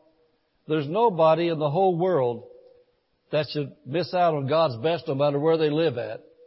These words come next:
if they listen to the Word of God in their heart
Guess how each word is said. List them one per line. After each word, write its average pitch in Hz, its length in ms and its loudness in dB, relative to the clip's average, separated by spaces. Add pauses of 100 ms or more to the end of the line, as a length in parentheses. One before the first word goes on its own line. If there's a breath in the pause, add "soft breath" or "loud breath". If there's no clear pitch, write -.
(680)
if 143 200 -4
they 165 160 2
listen 156 540 -4 (680)
to 143 100 -4
the 139 80 -2
Word 151 260 0
of 135 100 -4
God 156 200 2
in 147 80 -4
their 135 140 -4
heart 131 400 0